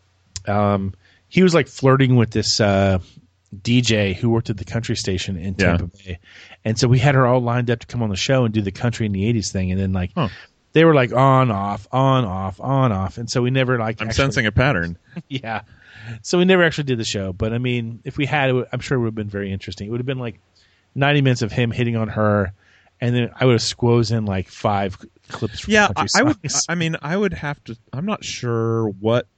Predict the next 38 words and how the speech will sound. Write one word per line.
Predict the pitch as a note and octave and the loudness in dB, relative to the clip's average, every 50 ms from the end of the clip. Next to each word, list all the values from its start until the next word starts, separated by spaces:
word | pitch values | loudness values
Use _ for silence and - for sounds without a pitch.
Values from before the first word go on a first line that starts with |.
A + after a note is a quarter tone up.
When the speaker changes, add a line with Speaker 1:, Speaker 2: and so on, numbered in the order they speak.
| _ _ _ | _ _ _
Speaker 2:
you'd | G2 G#2 G#2+ F#2+ - | -6 -6 -4 -4 -4
talk | - - - F3 F#3+ - | -8 -6 -6 -6 -6 -6
about | - B2 G2 - - | -4 -2 -2 -2 -4
for | - | -4
the | F#2 F#2 | -4 -4
second | F2+ - - - G#2+ G2+ - G2 F2 | -4 -2 -2 -2 -2 0 -2 -4 -4
half | G2+ G2+ F#2 F2+ F#2 - | -2 -4 -4 -2 -4 -4
of | D#2 | -4
the | F2 - | -2 -2
eighties. | - A2 B2 A2 E2+ E2 | 0 2 2 0 0 -2
I | E2 E2+ | -6 -8
just | D2+ - - | -8 -12 -14
don't | D2+ C#2 C2+ | -14 -14 -12
know | C#2+ D2+ D2 C#2 C#2 C#2+ - | -12 -12 -12 -10 -12 -12 -12
'cause | - D#2+ - | -12 -14 -12
it | - - | -12 -12
wasn't | D2+ D2+ - D2+ | -12 -10 -10 -12
on | C#2+ C#2+ | -12 -12
my | C#2 | -10
radar. | C2+ C#2+ D#2 E2 E2 D2+ D2 C#2 C2 - - _ _ _ _ _ _ - | -10 -8 -6 -4 -4 -4 -6 -10 -12 -16 -18 _ _ _ _ _ _ -4
Speaker 1:
No, | C3+ B2+ C3 | -2 -2 -2
it | |
wasn't | C3 C3 A#2+ B2 A#2 | -2 -2 -4 -4 -4
on | A2+ | -4
mine | A#2 G#2+ G#2 G#2 | -4 -4 -2 -2
either. | A2 A2+ G#2+ G#2+ | -2 -2 -2 0
But, | G#2+ B2+ D3 D#3 | 0 0 0 2
I | |
mean, | F#3 G#3 A3 A3 | 2 2 4 2
the | G3+ F3+ | 2 0
first | - - - C4 - - | 2 2 2 2 2 0
half, | - B2 A2 A#2+ | -2 -2 0 2
obviously, | A#2+ A#2 A2+ A#2 C3+ B2+ | 0 0 0 -2 -4 -4
you | A2 | -4
have | G#2 G#2 | -4 -6
Kenny | - - C3+ A#2 | -6 -4 -4 -2
Rogers | G2 G2+ G2 F#2+ G2 G2 F#2+ G2 F#2+ F#2 F#2 | 0 0 0 0 0 -2 -2 -4 -4 -4 -6
and | F#2 F#2 F2+ | -8 -8 -4